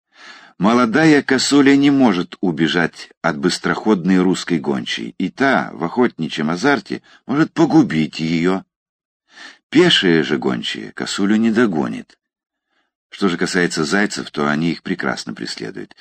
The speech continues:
ведь заяц рано или поздно вернется на то место, с которого его погнали собаки. А будет это быстрее или медленнее, значения особого не имеет. Во всяком случае, спасение косуль стоит того, чтоб лишний час-другой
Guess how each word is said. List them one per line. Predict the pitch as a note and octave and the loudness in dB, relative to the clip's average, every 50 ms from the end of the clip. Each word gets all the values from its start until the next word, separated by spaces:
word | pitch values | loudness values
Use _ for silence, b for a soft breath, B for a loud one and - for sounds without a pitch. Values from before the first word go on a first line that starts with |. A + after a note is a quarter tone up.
| b b b | b b b
ведь | D#2+ D#2 C#2+ | -8 -6 -4
заяц | D2+ G2 G2 F#2+ E2 - E2+ | -2 0 0 0 0 -2 -2
рано | E2 F2 F2 E2+ | -2 -2 0 -2
или | D#2 C#2+ C2+ | -2 -4 -4
поздно | - - D#2+ D2+ C#2 D2+ | -4 -4 -4 -4 -4 -4
вернется | C#2 C#2+ D2 D#2+ F2+ F#2 F2+ - - C#2 b b b b b - | -4 -4 -2 -2 -2 -2 -4 -4 -8 -8 b b b b b -4
на | E2 D2+ | -4 -2
то | - - E2+ D#2+ | 2 2 2 4
место, | E2 G2 G#2+ F2+ - C#2+ - | 4 2 0 0 -2 -6 -6
с | - | -6
которого | - C#2+ - F2+ E2 E2 | -6 -6 -4 -2 0 0
его | D#2+ D#2 D#2+ D2+ | 0 0 0 0
погнали | - E2+ D#2+ E2 D#2 C2+ B1 - | -2 -2 -2 -2 -2 -2 -4 -6
собаки. | - G#1 G1+ G1+ G1+ - - - _ _ _ b b b b b b b b b b b | -10 -10 -10 -12 -14 -16 -18 -20 _ _ _ b b b b b b b b b b b
А | - E2+ | -4 0
будет | G#2+ C#3 B2 B2+ - | 2 2 2 4 2
это | A#2 - F#2 | 2 0 0
быстрее | D#2 F#2 F2+ - - G#2 C3 B2 A2 | 0 0 -2 -2 2 4 6 6 6
или | F2+ F2+ | 6 4
медленнее, | F#2 G#2 A#2 A2 F2+ F2 D#2+ D2 C2 | 4 4 4 4 2 0 -2 -2 -2
значения | C2 D2 - - G#2+ F#2 E2 | -4 -4 -4 -2 -2 -2 -2
особого | C#2+ - - F#2+ E2 D#2 E2 | -2 -2 -2 -2 -2 0 -2
не | E2+ E2+ F2 F#2 | 0 0 2 2
имеет. | G2 F#2+ D#2 - - - _ - _ _ _ B B B B B B B B B B B B B B - | 2 2 2 0 -6 -18 _ -20 _ _ _ B B B B B B B B B B B B B B -2
Во | A#2 | -2
всяком | A2+ C3 C3 G2 G2+ F2 | 0 0 0 0 0 -2
случае, | - - C#2 B1 - - A1 G#1+ - - b b b b b b b | -2 -4 -6 -6 -6 -6 -8 -8 -12 -14 b b b b b b b
спасение | - - - - A2 A2+ G#2 - - C#3 C#3+ C#3 C3 B2+ A#2 A#2 A2 G#2 | -10 -8 -2 0 0 0 2 2 4 6 6 6 8 6 6 4 4 0
косуль | - - G#2+ G2 - - A#2+ B2 B2+ A#2 G2+ - - _ _ _ - | 0 -2 -2 0 0 2 4 4 6 4 4 0 -6 _ _ _ -10
стоит | - - - - - A#2+ C3 C3 A#2+ A2+ - - - | -8 -8 -6 -2 0 2 4 4 4 4 2 0 -4
того, | - G2 F#2 F#2 F2 D#2+ | -2 0 0 2 0 -2
чтоб | - - - F#2 D2+ - | -4 -4 -4 -4 -4 -4
лишний | D#2+ E2 F#2 F2+ - - - E2 D#2 | -4 -2 -2 -2 -2 -2 -2 -4 -2
час-другой | - - F#2 E2+ C#2+ B1 - D2+ D#2 D2 F2 F2 E2 - | 0 0 -2 -2 -2 -4 -4 -4 0 2 2 2 2 0